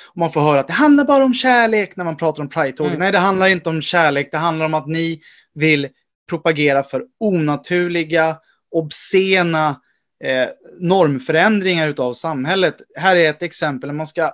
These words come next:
Speaker 1: alltså genomföra medicinska H B T Q-experiment, för det är vad det är.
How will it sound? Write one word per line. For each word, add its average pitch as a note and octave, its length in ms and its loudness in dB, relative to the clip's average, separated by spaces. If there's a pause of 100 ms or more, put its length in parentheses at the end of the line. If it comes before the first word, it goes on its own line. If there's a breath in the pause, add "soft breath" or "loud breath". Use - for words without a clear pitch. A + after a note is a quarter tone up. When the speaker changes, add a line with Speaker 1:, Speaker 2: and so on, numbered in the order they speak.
(140)
Speaker 1:
alltså D#3+ 280 -8
genomföra D#3 520 -4
medicinska F#3 920 -4
H D#3+ 200 -6
B E3 120 -4
T E3+ 140 -6
Q-experiment, E3 920 -4
för D#3+ 40 -8
det G3 60 2
är F#3 40 2
vad E3+ 100 4
det E3+ 80 4
är. - 80 -2